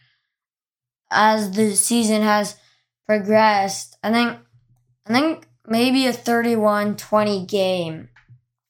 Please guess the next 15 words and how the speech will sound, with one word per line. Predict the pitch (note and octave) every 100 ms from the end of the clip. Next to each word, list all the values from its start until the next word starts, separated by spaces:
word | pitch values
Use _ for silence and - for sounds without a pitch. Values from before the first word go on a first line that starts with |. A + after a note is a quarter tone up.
| _
for | G#3 G3+ G3 F#3 F3+ - _ _ _ _ _ _ _ -
the | A3
Stallions. | - - G#3+ G3+ G3+ G3+ G3
I | G#3
think | A#3 B3+ C4
they're | A#3 A#3 G#3
bringing | G#3+ G#3+ G#3 G3+
home | G#3+ G#3 G3 F#3+ F#3 _ _ _
their | G#3 A3
second | A3 A#3 A3 A3+ A3
ever | G#3 G#3 F#3+ G3 F#3+ - - _ _ _
championship. | - G#3 G3 G3+ G3 F#3+ G3 G3 F#3+ - _ _
Two | - E4
for | E4+ D4+
two, | C#4 - C4+ C4 A#3+ G#3+ G3+ G3+